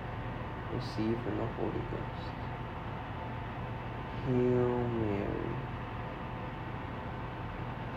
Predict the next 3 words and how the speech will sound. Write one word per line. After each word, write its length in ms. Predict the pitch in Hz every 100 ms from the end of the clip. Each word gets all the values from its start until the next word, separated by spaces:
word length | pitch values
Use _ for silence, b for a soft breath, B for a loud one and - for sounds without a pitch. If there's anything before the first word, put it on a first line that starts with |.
| - - -
full 520 | 120 120 120 120 120 120 123 - - - - -
of 480 | 98 101 98 95 98 95 - - -
grace, 680 | - 52 53 57 - -